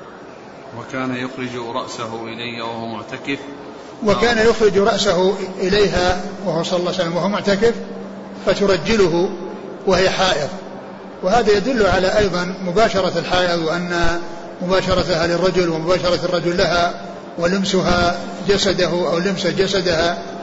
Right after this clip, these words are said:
Speaker 2: أن ذلك لا يؤثر، لأن بدن الحائض طاهر ليس بنجس، وإنما النجاسة في مكان الحيض وفي مكان الحرث، هذا هو الذي فيه النجاسة، وأما بقية ذلك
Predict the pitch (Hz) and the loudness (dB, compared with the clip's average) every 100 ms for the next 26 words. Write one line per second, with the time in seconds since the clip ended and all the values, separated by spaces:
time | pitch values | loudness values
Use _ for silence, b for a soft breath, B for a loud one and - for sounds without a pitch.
0 | - 208 196 214 214 208 226 240 254 247 | -4 0 2 2 2 4 4 4 4 2
1 | 196 190 - - - - 180 185 196 185 | 0 -2 -4 -12 -14 -10 -2 0 2 2
2 | 196 190 180 156 180 190 190 254 220 170 | 2 2 0 -2 -2 -2 2 4 4 4
3 | 185 240 220 202 202 165 151 - - - | 2 4 2 2 2 0 -2 -6 -10 -14
4 | - 160 190 190 190 190 185 233 208 190 | -6 0 2 2 -2 -2 2 2 4 0
5 | 220 220 208 226 202 196 202 - 226 175 | 2 0 2 2 2 0 -2 0 2 0
6 | - - - - - - - 160 190 180 | -2 -10 -12 -12 -14 -12 -8 -4 -2 0
7 | 196 190 175 - - - - - - - | 2 2 4 2 2 2 -4 -8 -12 -2
8 | 233 226 196 196 190 175 196 190 185 196 | 2 4 4 2 2 2 2 2 4 4
9 | 175 - - - - - - 170 196 185 | 4 0 -6 -8 -12 -12 -2 0 2 2
10 | 180 175 185 190 196 190 175 165 180 196 | 2 2 0 -2 2 2 2 2 2 4
11 | 220 | 2